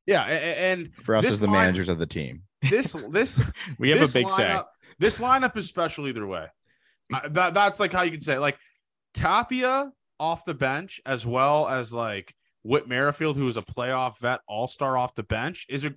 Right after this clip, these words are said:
Speaker 1: and Calvin Biggio, I know he's hitting below, like, half his body weight, but those are three guys that are good off the bench. Like, and I'm fine with an all-righty lineup. I think an all-righty lineup, especially in the playoffs, you fucking throw analytics out of the window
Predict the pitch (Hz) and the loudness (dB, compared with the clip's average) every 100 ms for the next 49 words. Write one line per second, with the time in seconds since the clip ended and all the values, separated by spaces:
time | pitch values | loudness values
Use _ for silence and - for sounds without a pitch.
0 | - 156 147 151 170 185 175 196 196 160 | -4 -6 -4 -4 -2 -2 -2 -4 -2 -4
1 | 139 160 147 123 135 127 104 _ 113 120 | -4 -4 -4 -6 -8 -10 -10 _ -2 2
2 | 131 127 - 110 - 123 131 120 101 117 | 4 2 -2 -6 -4 -4 -2 -4 -2 0
3 | 151 147 98 101 - - 110 - _ _ | 0 -2 -6 -8 -8 -6 -6 -8 _ _
4 | _ _ _ _ _ _ _ 131 185 220 | _ _ _ _ _ _ _ 2 4 4
5 | 226 220 240 214 220 208 208 151 151 208 | 2 0 0 2 4 4 0 0 0 2
6 | 202 - 175 233 226 - - - _ - | 0 -2 -6 -6 -6 -14 -20 -20 _ -6
7 | 135 135 - _ _ _ _ 127 143 151 | -4 -2 -6 _ _ _ _ -4 -2 0
8 | 190 - 214 226 202 185 175 165 160 147 | -2 0 0 2 0 0 0 0 -2 -2
9 | 127 135 139 143 143 156 151 151 139 139 | -4 -2 -4 -6 -8 -8 -2 0 2 2
10 | 135 127 131 131 117 143 139 147 143 147 | 2 0 -2 -4 -4 -4 -4 -6 -8 -8
11 | - - 143 127 - 135 160 175 202 - | -10 -10 -8 -6 -2 0 2 0 -2 -8
12 | - 135 151 175 170 170 147 151 147 143 | -12 -10 -6 -2 -2 -4 -6 -2 -2 -2
13 | 139 131 123 127 110 104 107 95 85 | -4 -4 -4 -4 -4 -4 -6 -8 -10